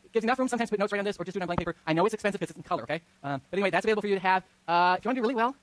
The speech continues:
people always say, "What can I do to really get that A?" We'll go over study skills in a bit, but try to go through these slides and say, "What do I think the focus or purpose of this image is?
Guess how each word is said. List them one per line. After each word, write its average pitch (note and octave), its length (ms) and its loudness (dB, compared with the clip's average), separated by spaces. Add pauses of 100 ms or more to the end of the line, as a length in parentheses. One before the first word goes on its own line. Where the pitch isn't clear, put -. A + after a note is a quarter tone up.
(560)
people G3+ 120 -2
always G#3+ 80 2
say, G#3 60 0
"What A3 120 -2
can A#3+ 80 -6
I - 20 -2
do G#3+ 120 -4
to F#3+ 80 -4
really F#3 140 0
get F3+ 100 -4
that E3+ 120 0
A?" C3 180 -6
We'll F#3+ 80 -6
go C#4 40 -2
over C#4 60 0
study A3 300 -2
skills G3 180 -4
in D#3 40 -2
a D#3 40 -4
bit, G3+ 80 -2
but E3+ 100 -8 (240)
try - 160 -2
to D4+ 40 -2
go C#4+ 80 2
through C4+ 120 -4
these A#3+ 120 -6
slides G#3+ 320 0
and G3+ 60 -8
say, F#3 140 -2 (280)
"What D#3+ 220 -2 (140)
do F#3+ 100 -4
I F#3+ 140 2
think G#3+ 180 -4 (180)
the D#3+ 60 -4
focus G3 260 0
or D#3+ 60 -6
purpose F3 180 -4
of C#3+ 60 -8
this E3 120 -4
image D#3 180 -4
is? F3+ 160 -2